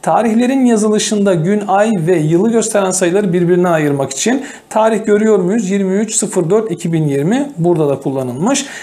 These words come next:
Bazı kısaltmaların sonuna konur. Kısaltma görmüyoruz dikkat ederseniz. Ancak burada sayı basamaklarını göstermek için kullanıldığını görebiliyoruz. Cevabımız da bu, çünkü yukarıda öncülde böyle bir bilgi verilmemiş.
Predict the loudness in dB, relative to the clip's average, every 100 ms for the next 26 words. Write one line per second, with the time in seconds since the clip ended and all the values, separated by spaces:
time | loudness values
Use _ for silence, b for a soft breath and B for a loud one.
0 | B -2 0 2 2 0 -4 -2 -2 -2
1 | -2 0 0 -2 -4 -4 -4 -4 -4 -4
2 | -2 0 0 0 -2 0 0 0 -2 -2
3 | -2 -4 -4 -2 0 0 -2 -2 -2 -2
4 | -4 B B -4 0 0 -2 -2 -2 -2
5 | -2 -2 -2 -2 -2 -2 0 0 0 -2
6 | -2 -2 -2 -6 -6 -6 -6 -8 -4 -2
7 | 0 0 -2 -2 -2 -2 -2 -2 -4 -2
8 | 0 -2 B B B -2 0 0 0 -4
9 | -4 -4 -4 -4 -4 -6 -4 -4 -2 -2
10 | -2 -2 -2 -2 -4 -2 0 2 2 0
11 | -4 -4 -4 -4 -2 0 0 -2 -8 -10
12 | -12